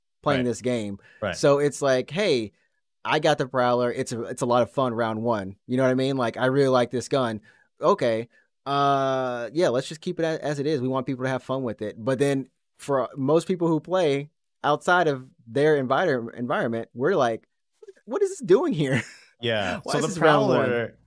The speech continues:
Speaker 2: is a three burst kill i-, on a purple shield. So if your opponent has a purple shield and you land three clean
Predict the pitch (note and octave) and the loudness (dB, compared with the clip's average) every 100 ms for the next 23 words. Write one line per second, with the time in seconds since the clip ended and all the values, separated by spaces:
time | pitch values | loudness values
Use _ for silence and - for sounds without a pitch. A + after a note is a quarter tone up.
0 | _ - C#3+ C3+ B2+ C3 A#2 A2+ - A2+ | _ -6 -2 -2 -4 -6 -8 -6 -6 -4
1 | B2+ C#3+ D3 A2 A2+ A#2+ A2+ - - A2 | -2 -2 -4 -4 -4 -4 -8 -16 -8 -6
2 | E2+ F2 - C3 B2 - A2+ G#2+ A#2 A2 | -4 -8 -8 -8 -6 -4 -4 -2 -4 -6
3 | - F#2+ E2 G#2+ G2 G#2 G#2+ G#2+ A#2 A#2 | -6 -6 -6 -6 -6 -6 -6 -4 -4 -4
4 | A#2 F#2 G#2 G2+ - G2 G2+ G2+ F#2+ F#2+ | -6 -8 -8 -8 -6 -6 -6 -8 -6 -6
5 | F2+ F2+ - G2+ G#2 A2+ - F#2+ G2 G2+ | -6 -10 -10 -6 -6 -8 -10 -10 -8 -8